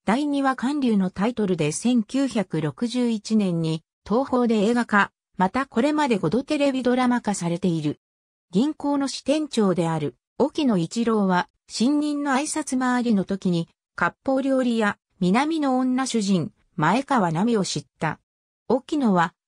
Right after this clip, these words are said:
常務取締役、桑山栄己とは、学校の同窓で、桑山により強引に抜擢されていた。ある日、奈美が増築のため一千万円の融資を頼みに来た。沖野は、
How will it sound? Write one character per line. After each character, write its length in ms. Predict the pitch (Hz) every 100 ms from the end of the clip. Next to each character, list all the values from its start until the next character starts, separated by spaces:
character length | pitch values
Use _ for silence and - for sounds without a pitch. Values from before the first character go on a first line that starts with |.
| _
常 180 | 165 214
務 220 | 285 285
取 220 | 285 262
締 380 | 247 220 214 202
役、 360 | 196 - 175 - _ -
桑 300 | - 220 302
山 320 | 294 262 262
栄 140 | 254
己 380 | 240 202 190 196
と 160 | - 175
は、 200 | 160 - _ -
学 240 | 165 160 _
校 220 | 277 302
の 120 | 294
同 120 | 233
窓 320 | 240 247 233 214
で、 240 | 196 - _ _
桑 300 | - 202 285
山 260 | 269 254
に 160 | 247 240
よ 120 | 226
り 120 | 220
強 240 | 208 214 262
引 240 | 247 247
に 160 | 240 226
抜 140 | 190
擢 320 | - 254 -
さ 180 | - 240
れ 100 | 214
て 120 | 202
い 100 | 185
た。 260 | 170 151 139 _ _ _ _
あ 120 | - 285
る 100 | 269
日、 300 | - 175 - _ -
奈 160 | 214
美 140 | 320 277
が 100 | 180
増 280 | 160 190 285
築 280 | - -
の 140 | 247 240
た 120 | 190
め 120 | 190
一 180 | 175 170
千 320 | - 285 269
万 240 | 269 269 240
円 220 | 208 175
の 80 | 165
融 200 | 208 226
資 200 | - 160
を 80 |
頼 260 | 151 208 233
み 140 | 190
に 100 | 175
来 100 | 147
た。 240 | - 143 - _ _ _ _ -
沖 260 | 247 - 311
野 160 | 254
は、 220 | 185 170